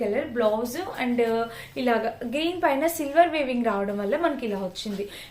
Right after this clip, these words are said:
బెనారసీ టైప్ వచ్చి మనకి చక్కటి సిల్వర్ వీవింగ్ అనేది ఇలా ఇచ్చారన్నమాట. ఓకేనా? ఇది మనకి బ్లౌజ్ పార్ట్. And ఇక్కడ నుంచి పళ్ళు అన్నమాట. శారీకి పళ్ళు వచ్చేసి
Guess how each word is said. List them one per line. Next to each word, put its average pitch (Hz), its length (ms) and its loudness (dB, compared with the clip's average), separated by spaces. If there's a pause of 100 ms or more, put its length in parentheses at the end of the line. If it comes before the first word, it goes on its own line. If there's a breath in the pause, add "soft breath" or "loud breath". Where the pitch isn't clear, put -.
(140)
బెనారసీ 277 540 2
టైప్ 285 240 2
వచ్చి - 220 -8 (120)
మనకి 330 320 -2
చక్కటి 269 340 -2 (140)
సిల్వర్ 277 380 0
వీవింగ్ 247 360 -2
అనేది 330 320 -2
ఇలా 233 200 0
ఇచ్చారన్నమాట. 190 680 -10 (440 loud breath)
ఓకేనా? 262 360 -2
ఇది 349 120 -4 (120)
మనకి 262 240 -4 (120)
బ్లౌజ్ 208 380 -2
పార్ట్. 202 220 -4 (360 loud breath)
And 277 80 -2 (120)
ఇక్కడ 302 240 -2
నుంచి 247 180 -2 (140)
పళ్ళు 240 300 2
అన్నమాట. 190 340 -6 (180)
శారీకి 208 340 -4 (120)
పళ్ళు 277 280 2
వచ్చేసి 254 300 0